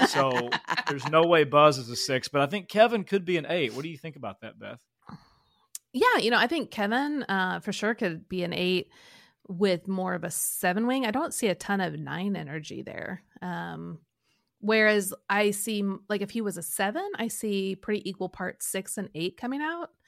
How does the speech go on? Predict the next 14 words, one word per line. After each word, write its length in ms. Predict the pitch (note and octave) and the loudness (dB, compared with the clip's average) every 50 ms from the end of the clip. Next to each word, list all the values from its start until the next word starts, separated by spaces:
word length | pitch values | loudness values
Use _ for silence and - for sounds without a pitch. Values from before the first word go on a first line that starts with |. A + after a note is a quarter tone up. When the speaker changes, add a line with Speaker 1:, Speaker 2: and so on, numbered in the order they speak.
| - - - - _ _ _ | -20 -20 -20 -20 _ _ _
Speaker 3:
and 160 | - G3 G3 | -4 -2 0
then 140 | G3 F#3+ F3+ | 0 -2 -2
the 60 | E3+ - | -6 -6
five 500 | - - F3 F3 F3 F3+ G3 G#3 G#3 F#3+ | -6 -4 -2 0 0 0 0 0 -2 -2
and 100 | F#3 E3 | -4 -6
the 60 | D#3+ | -6
one. 520 | D#3+ E3 E3 E3+ F3+ G3+ A#3 C#4 D4+ C#4+ - _ _ _ _ _ - | -6 -6 -6 -6 -4 -4 -4 -4 -6 -8 -10 _ _ _ _ _ 0
But 460 | A#3 G#3 F#3+ F3+ F3+ F#3 - - - _ _ _ _ _ _ _ _ _ _ _ _ | 2 2 2 2 0 -2 -6 -8 -16 _ _ _ _ _ _ _ _ _ _ _ _
the 160 | - A3+ - - - | -4 -4 -2 0 0
eight, 560 | E4 G4+ G#4 F#4 D4 A#3+ A#3 - - - - - _ - | 0 2 2 2 0 0 -2 -6 -8 -12 -12 -12 _ -4
I 100 | A3 G#3+ | -2 -2
think, 180 | G#3+ A#3+ A3+ G#3 | 0 0 0 0
is 320 | G#3 G3+ G3+ G3 F#3 - - | 2 2 0 0 -2 -6 -10
plausible 880 | - - G#3+ A3 C4+ C#4+ - A3+ F#3 F3 E3+ F3 F3+ F#3 F#3+ F#3+ - | -8 -4 -2 0 0 0 -2 -2 -2 -2 -2 -2 -2 -4 -6 -8 -6